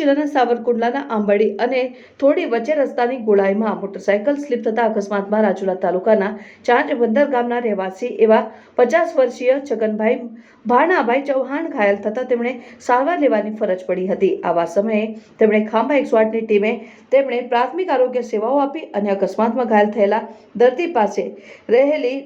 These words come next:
રોકડ રકમ અને કિંમતી સરસામાન એકસો આઠની ટીમે સાચવ્યા હતા અને તેમના પરિવારને પરત કરી માનવતાભર્યું પ્રામાણિકતાનું દ્રષ્ટાંત પૂરું પાડ્યું હતું. એકસો આઠની ટીમ દ્વારા સારવારની સાથે સાથે ફરજનિષ્ઠ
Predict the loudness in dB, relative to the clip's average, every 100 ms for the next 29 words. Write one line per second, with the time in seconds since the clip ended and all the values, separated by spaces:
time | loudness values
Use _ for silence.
0 | 0 0 0 0 0 0 0 -2 -2 -2
1 | -2 -2 -4 -2 -4 -2 0 0 0 -2
2 | 0 0 0 -6 -6 -2 0 -2 -4 -14
3 | -20 _ -4 -2 0 0 0 0 -2 -6
4 | -2 -2 -2 -2 0 0 0 -2 -8 -12
5 | -20 _ 2 2 2 0 0 0 -4 -6
6 | -2 -2 0 0 0 -2 -6 -20 _ _
7 | _ _ _ _ _ _ _ _ _ _
8 | 0 2 2 0 2 2 2 0 -2 -2
9 | -2 -4 -4 -2 0 -2 -2 -4 -4 -2
10 | 2 2 0 -2 -2 0 2 2 0 -2
11 | -2 -4 -4 -6 -6 -4 -2 2 2 0
12 | -8 -18 -8 2 2 2 -2 -2 0